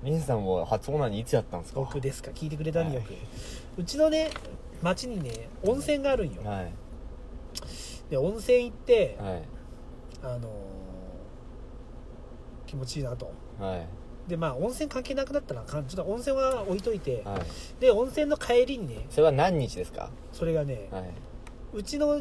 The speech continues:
Speaker 2: 実家ではね、一日は風呂入らずに、
Speaker 1: うん。
Speaker 2: 二日の朝に入るって決まっとる。
Speaker 1: へー。
Speaker 2: で、二日はもうやっぱその、地元のその温泉も、
Speaker 1: はい。
Speaker 2: 朝風呂をする人たちがおるけど、
Speaker 1: はいはいはい。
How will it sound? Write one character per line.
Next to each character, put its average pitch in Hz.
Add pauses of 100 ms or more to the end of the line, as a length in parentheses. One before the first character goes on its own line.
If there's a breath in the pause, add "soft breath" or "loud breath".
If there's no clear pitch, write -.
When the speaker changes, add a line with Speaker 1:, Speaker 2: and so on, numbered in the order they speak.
Speaker 2:
実 208
家 262
で 269
は 202
ね、 127 (240)
一 247
日 269
は 220
風 208
呂 220
入 185
ら 190
ず 180
に、 185
Speaker 1:
う -
ん。 127
Speaker 2:
二 196
日 262
の 233
朝 160
に 226
入 143
る 135
っ -
て 127
決 131
ま 131
っ -
と -
る。 135
Speaker 1:
へ 135
ー。 135 (340)
Speaker 2:
で、 226
二 -
日 262
は 254
も 185
う 185
や 170
っ 170
ぱ 170
そ 185
の、 147
地 131
元 185
の 190
そ 165
の 139
温 165
泉 170
も、 175
Speaker 1:
は -
い。 -
Speaker 2:
朝 160
風 190
呂 190
を 185
す -
る 190
人 185
た 151
ち 135
が 123
お 135
る 143
け -
ど、 120
Speaker 1:
は 101
い -
は 90
い 87
は 80
い。 76